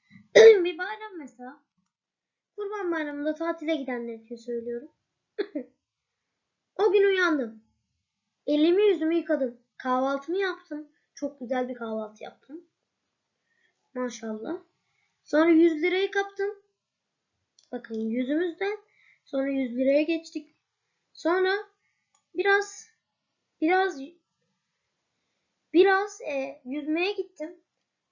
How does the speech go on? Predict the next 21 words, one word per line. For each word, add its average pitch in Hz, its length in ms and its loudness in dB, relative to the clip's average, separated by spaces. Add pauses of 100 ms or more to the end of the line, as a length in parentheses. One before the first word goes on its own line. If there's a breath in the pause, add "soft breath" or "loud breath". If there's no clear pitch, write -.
(140)
Ha-, - 220 -10
havuzda 262 420 -4
yüzdüm. 349 420 -2 (560)
Çıktım. 359 420 -10 (1600)
Ve 415 60 -4 (220)
aklıma 403 440 -6
bir 370 60 -12
şeyler 311 360 -2
geldi. 220 480 -8 (560)
Diyebilir 349 440 0
birinci 247 220 -8
sınıflar. - 480 -20 (840)
Siz 370 260 -6
birinci 359 240 -2
sınıfken 302 500 -10
bunu 285 200 -10
demiş 269 440 -10
misinizdir 233 600 -12
bilmem. 226 400 -12 (1000)
Nasıl 285 400 -2
yani? 214 500 -4